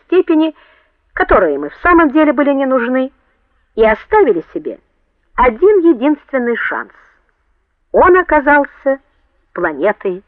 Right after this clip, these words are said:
Борзой. Прибыв на брошенную базу пиратов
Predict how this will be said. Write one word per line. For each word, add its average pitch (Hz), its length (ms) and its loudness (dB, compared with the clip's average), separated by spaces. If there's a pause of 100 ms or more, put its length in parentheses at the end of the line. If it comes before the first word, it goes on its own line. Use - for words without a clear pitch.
Борзой. 147 480 -10 (3000)
Прибыв 330 520 2
на 254 300 0
брошенную 185 640 0
базу 196 320 -2
пиратов 160 540 -6